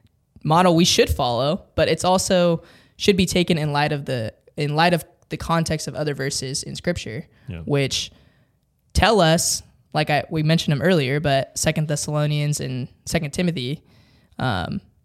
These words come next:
Speaker 1: if people aren't willing to work, you don't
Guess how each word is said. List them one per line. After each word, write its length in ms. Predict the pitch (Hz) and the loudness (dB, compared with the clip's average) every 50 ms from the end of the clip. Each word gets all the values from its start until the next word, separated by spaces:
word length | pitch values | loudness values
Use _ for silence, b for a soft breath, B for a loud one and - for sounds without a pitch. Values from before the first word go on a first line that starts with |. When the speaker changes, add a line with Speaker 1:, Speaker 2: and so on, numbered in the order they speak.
| _ _ _ _ _ - | _ _ _ _ _ -6
Speaker 1:
if 120 | 160 - - | -6 -2 0
people 520 | 185 185 - 170 143 135 120 - - _ _ _ - | 0 0 2 0 -2 -2 -4 -6 -10 _ _ _ 0
aren't 220 | 147 160 165 - | 0 0 2 2
willing 260 | 151 165 160 160 160 | 2 2 4 4 4
to 120 | 160 - 165 | 2 2 4
work, 320 | 160 160 156 156 156 - | 4 4 4 2 0 -2
you 60 | 147 | -2
don't 260 | 143 143 147 147 - | -2 -2 -2 -4 -6